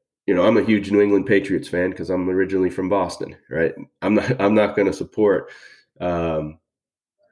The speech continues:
a team that's tied to a sponsor. You know, like, in European football, they all have a sponsor on their shirt, and they don't actually have their team name on the sport. They have a sponsor. So you, you get the association with it, but I still think it needs to be a city that supports it. And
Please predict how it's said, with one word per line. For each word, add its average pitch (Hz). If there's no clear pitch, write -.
a -
team 95
that's -
tied 95
to 92
a 80
sponsor. -
You 104
know, 117
like, 110
in 107
European 107
football, 85
they 87
all 90
have 87
a -
sponsor 98
on 82
their 80
shirt, 82
and 82
they 82
don't 85
actually 73
have 87
their 73
team 80
name 104
on 82
the 76
sport. -
They 82
have 73
a -
sponsor. 95
So 95
you, 92
you 98
get 98
the 85
association 95
with 78
it, 78
but 76
I 76
still -
think 87
it -
needs 82
to 78
be 80
a 69
city 76
that 76
supports -
it. 71
And 80